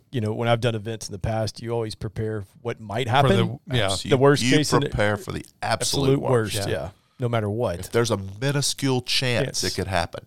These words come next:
Speaker 1: Yeah.
Speaker 2: Yeah.
Speaker 3: You know, do I need a hundred and fifty firefighters for a nascar race? No. But we
Speaker 2: But
Speaker 3: have 'em.
Speaker 1: Yeah, we'll have 'em just in case.
Speaker 3: <laughs> We
Speaker 1: Yeah.
Speaker 3: have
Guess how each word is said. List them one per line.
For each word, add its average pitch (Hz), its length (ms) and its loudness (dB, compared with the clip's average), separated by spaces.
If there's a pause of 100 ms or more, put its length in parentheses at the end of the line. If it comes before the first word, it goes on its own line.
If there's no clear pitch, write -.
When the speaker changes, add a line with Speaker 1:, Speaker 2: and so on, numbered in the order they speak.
(140)
Speaker 1:
Yeah. 87 280 -6
Speaker 2:
Yeah. 107 180 -10 (340)
Speaker 3:
You 107 80 -14
know, 90 140 -8 (180)
do 92 160 0
I 104 100 4
need 117 400 -2 (800)
a 95 60 -6
hundred 110 400 0
and 110 100 -2
fifty 117 320 -4
firefighters 95 720 2
for 104 200 -2
a 92 40 0
nascar 90 580 -2
race? 135 360 -6
No. 113 560 -6 (1120)
But - 140 -6
we - 40 -2
Speaker 2:
But 117 320 6
Speaker 3:
have - 20 4
'em. 139 160 4 (280)
Speaker 1:
Yeah, 127 140 2
we'll 123 160 4
have 151 240 8
'em 113 40 -6
just 135 240 2
in 175 80 6
case. 170 480 8
Speaker 3:
<laughs> - 60 -8
We 147 100 8
Speaker 1:
Yeah. 233 140 8
Speaker 3:
have 302 160 10